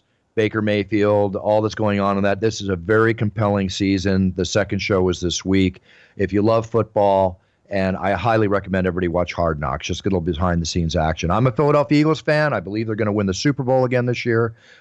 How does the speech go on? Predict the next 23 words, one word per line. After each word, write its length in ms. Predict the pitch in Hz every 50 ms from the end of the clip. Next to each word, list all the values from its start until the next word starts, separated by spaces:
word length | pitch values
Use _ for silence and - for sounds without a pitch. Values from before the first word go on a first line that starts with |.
| _ _
but 120 | - 117
I'm 80 | 110 113
gonna 140 | 139 143 143
be 100 | 131 123
watching 320 | 120 123 123 120 - 113
the 80 | 104 95
Cleveland 340 | - 117 110 104 101 95
Browns. 380 | 82 104 101 101 101 101 95 90
It 40 | 87
came 160 | - 104 98
off 160 | 95 98 92 -
a, 100 | 82 76 -
a 140 | - 90 87 - _
season 400 | - - - 127 117 110 107 113
where 100 | 98 92
they 120 | 87 87 90
didn't 200 | 101 117 113 101
win 140 | 101 101 92
a 60 | 82
single 340 | - - - 143 135 123 104
game 340 | 98 107 113 123 131 123
last 340 | 107 92 87 85 82 - -
year, 260 | 85 80 76 76 76